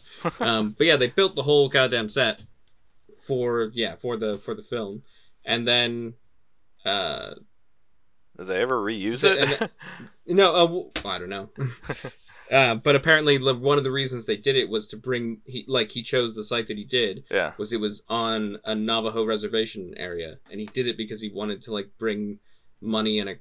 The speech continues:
Speaker 2: and, like, essentially, like, you know, jobs to that area.
Speaker 1: Oh,
Speaker 2: 'Cause he
Speaker 1: wow.
Speaker 2: was like, "Well, if we, you know, put it here, we can hire all them to,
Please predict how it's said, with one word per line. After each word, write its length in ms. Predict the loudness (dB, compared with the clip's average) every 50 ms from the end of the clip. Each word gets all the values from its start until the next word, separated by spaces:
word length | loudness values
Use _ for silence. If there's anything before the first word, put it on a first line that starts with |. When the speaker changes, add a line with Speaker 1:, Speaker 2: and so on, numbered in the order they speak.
| -12 -8
Speaker 2:
and, 200 | -6 -6 -6 -6
like, 320 | -6 -8 -8 -10 -14 -20 _ -20 -20 -20 _ -20 -18
essentially, 460 | -16 -10 -6 -6 -6 -4 -2 -4 -4 -2
like, 240 | -4 -6 -6 -6
you 60 | -8 -8
know, 240 | -8 -10 -12 -14 -16 -8
jobs 400 | -4 -2 -2 -2 -2 -6 -8 -14
to 80 | -10 -8
that 140 | -8 -6
area. 420 | -6 -6 -4 -4 -6 -6 -8 -12 -16 -14 -6
Speaker 1:
Oh, 220 | 0 0 0 2
Speaker 2:
'Cause 140 | 2 2 2
he 20 | 2
Speaker 1:
wow. 40 | 2
Speaker 2:
was 100 | 0 -4
like, 160 | -8 -8 -4
"Well, 360 | -4 -4 -2 -2 -4 -6 -8 -6
if 160 | -6 -6 -4
we, 240 | -2 -4 -4 -4 -6 -12 _ _ -20 -20 _ _ -20 -14
you 100 | -8 -8 -8
know, 40 | -8 _ -16 -8
put 140 | -6 -4 -4
it 100 | -4 -4
here, 200 | -2 -2 -2 -2
we 120 | -2 -4
can 320 | -8 -10 -12 -12 -14 -16 -20 _ _ _ -20 _
hire 200 | _ -4 -2 -2 0
all 140 | -2 -4 -4
them 220 | -6 -6 -8 -6
to, 320 | -8 -8 -8 -8 -10 -16